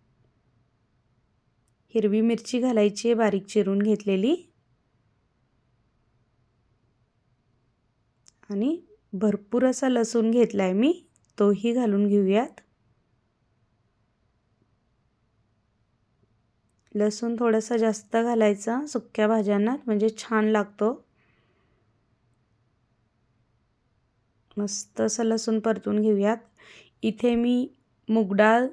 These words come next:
थोडीशी शिजवून घेतलेली आहे एक पाच मिनटं गरम पाण्यामध्ये. तुम्ही एक दोन तीन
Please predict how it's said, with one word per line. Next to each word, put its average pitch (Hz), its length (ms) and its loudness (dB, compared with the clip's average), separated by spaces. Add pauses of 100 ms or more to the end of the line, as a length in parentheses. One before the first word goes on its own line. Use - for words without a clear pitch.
(140)
थोडीशी 214 400 -2
शिजवून 214 500 2
घेतलेली 214 500 2
आहे 208 380 2
एक 220 180 0 (440)
पाच 196 300 0
मिनटं 202 340 2
गरम 196 260 2
पाण्यामध्ये. 190 640 -2 (880)
तुम्ही 214 400 2 (260)
एक 208 180 -2 (260)
दोन 208 260 4
तीन 214 240 0